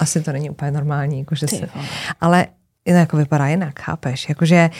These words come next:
Speaker 1: pak bude mít možná třeba podobný gesta.
Speaker 2: Počkej, a proč si to jako udělala?
Speaker 1: No, protože oni se rozešli
Speaker 2: No.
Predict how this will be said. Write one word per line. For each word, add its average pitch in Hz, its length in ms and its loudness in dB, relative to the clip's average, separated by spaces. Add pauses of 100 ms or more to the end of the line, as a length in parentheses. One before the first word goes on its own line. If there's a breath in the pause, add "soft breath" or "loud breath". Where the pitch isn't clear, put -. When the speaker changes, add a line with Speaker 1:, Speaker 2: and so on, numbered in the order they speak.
(180 loud breath)
Speaker 1:
pak 196 120 -2
bude 277 160 4
mít 302 140 2
možná 196 260 4
třeba 254 200 2
podobný 226 400 4
gesta. 180 540 2 (1400 loud breath)
Speaker 2:
Počkej, - 260 2
a - 20 6
proč 220 260 4
si - 120 0
to 196 120 2
jako 180 240 0
udělala? 175 360 4
Speaker 1:
No, 320 80 6
protože 311 300 2
oni 370 140 2
se 349 140 4
rozešli 156 760 2
Speaker 2:
No. 202 180 6